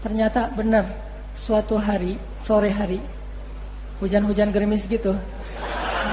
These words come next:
kayak film lama, <laughs> kayak, apa, tenggelamnya kapal Van der Wijk.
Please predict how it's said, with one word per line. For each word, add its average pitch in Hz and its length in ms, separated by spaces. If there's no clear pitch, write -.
kayak 220 160
film 226 320
lama, 214 240
<laughs> - 640
kayak, 202 540
apa, 240 400
tenggelamnya 208 480
kapal 196 320
Van 196 160
der 190 160
Wijk. 196 240